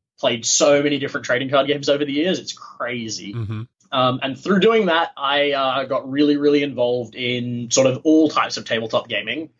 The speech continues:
Speaker 1: and I ended up working at a board game store.
Speaker 2: I can't get a job much better than that, I guess.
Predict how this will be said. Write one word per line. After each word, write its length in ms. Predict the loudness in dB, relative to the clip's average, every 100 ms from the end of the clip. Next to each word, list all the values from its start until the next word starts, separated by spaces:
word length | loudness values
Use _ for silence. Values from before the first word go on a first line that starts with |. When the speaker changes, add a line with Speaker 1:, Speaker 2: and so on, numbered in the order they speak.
| _ _
Speaker 1:
and 120 | 0
I 80 | 2
ended 160 | 2 4
up 140 | 2
working 320 | 2 0 0 -2
at 200 | 0 0
a 120 | 0
board 180 | 2 2
game 160 | 0
store. 280 | -2 -6 -8 _ _ -20
Speaker 2:
I 40 |
can't 280 | -6 -4 -2
get 160 | -2 -4
a 20 | -4
job 300 | -2 -2 -6 _ -8
much 180 | -6 -4
better 160 | -4 -2
than 160 | -2
that, 160 | -2 -4
I 60 | -4
guess. 340 | -6 -8 -12